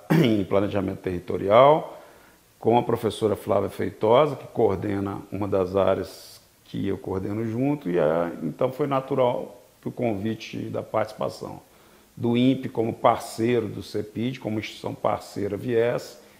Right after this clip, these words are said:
e dentro dele dois laboratórios ligados a, hoje, é, divisão de observação, divisão de observação da Terra e geoinformação,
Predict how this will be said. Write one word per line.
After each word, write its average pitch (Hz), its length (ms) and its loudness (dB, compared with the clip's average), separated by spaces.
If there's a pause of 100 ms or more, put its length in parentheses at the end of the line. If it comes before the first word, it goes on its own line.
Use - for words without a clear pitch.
(280)
e 123 80 -6
dentro 139 420 2
dele 143 380 2
dois 143 400 6
laboratórios 123 800 -2
ligados 113 640 2
a, 113 360 0 (640)
hoje, 131 580 4 (640)
é, 101 300 0
divisão 107 800 -2 (160)
de 98 1120 -4 (120)
observação, 98 1080 0 (240)
divisão 107 480 0 (1120)
de 101 720 -2
observação 104 580 2
da 95 120 4
Terra 104 200 6
e 101 60 0
geoinformação, 107 800 0